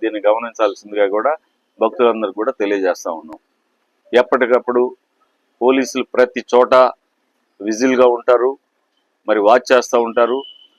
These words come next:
అదేవిధంగా ఆ రోజునున్న క్రిమినల్స్ కూడా మనం వాచ్ డాగ్ లాగా మా యొక్క, ఆ, క్రైమ్ పార్టీలను కూడా పెట్టడం జరిగింది. ఎప్పటికప్పుడు వాచ్ చేస్తా ఉంటారు.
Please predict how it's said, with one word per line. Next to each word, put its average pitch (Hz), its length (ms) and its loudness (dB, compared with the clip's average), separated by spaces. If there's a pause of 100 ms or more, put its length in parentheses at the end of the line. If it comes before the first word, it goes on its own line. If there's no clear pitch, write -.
(140)
అదేవిధంగా 127 800 2 (580)
ఆ 117 140 6
రోజునున్న 135 500 0
క్రిమినల్స్ 135 580 0
కూడా 123 340 4
మనం 110 340 -6 (180)
వాచ్ 131 300 2
డాగ్ 120 240 2
లాగా 117 400 2 (460)
మా 110 160 4
యొక్క, 107 200 0 (580)
ఆ, 101 200 4
క్రైమ్ 127 380 0
పార్టీలను 120 360 0
కూడా 117 140 -4
పెట్టడం 113 400 -2
జరిగింది. 117 480 -4 (340)
ఎప్పటికప్పుడు 117 840 -2 (380)
వాచ్ 123 300 4
చేస్తా 120 260 0
ఉంటారు. 113 460 -2